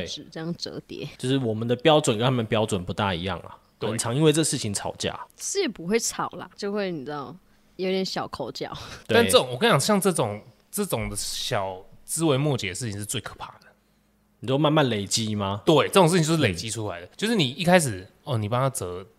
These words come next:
Speaker 3: 折不对，然后他跟你说，“欸，你不能这样折。”然后你又，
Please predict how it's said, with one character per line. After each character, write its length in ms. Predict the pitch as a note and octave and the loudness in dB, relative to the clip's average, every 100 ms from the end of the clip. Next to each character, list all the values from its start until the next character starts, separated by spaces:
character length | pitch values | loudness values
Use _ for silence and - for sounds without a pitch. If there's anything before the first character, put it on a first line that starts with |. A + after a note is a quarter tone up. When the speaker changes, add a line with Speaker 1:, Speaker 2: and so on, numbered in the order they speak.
| _ _ _ - | _ _ _ -12
Speaker 3:
折 120 | A2 | -10
不 100 | - | -10
对， 220 | - F#2 F#2+ _ _ _ _ _ | -10 -10 -12 _ _ _ _ _
然 140 | A2+ G#2+ | -4 0
后 80 | |
他 60 | B2 | 0
跟 140 | B2 | 0
你 80 | A2+ | -2
说 120 | F#2+ - | -4 -6
，“欸， 80 | A3 | -4
你 100 | F#3+ | -4
不 120 | - | -2
能 100 | A2 | -2
这 60 | G#2 | -2
样 120 | G2 | -4
折。” 120 | - - - _ _ _ _ _ | -6 -12 -20 _ _ _ _ _
然 120 | G#2+ | -4
后 160 | G#2+ A2 - | -2 -4 -6
你 120 | B2+ | -2
又， 100 | B2 | 0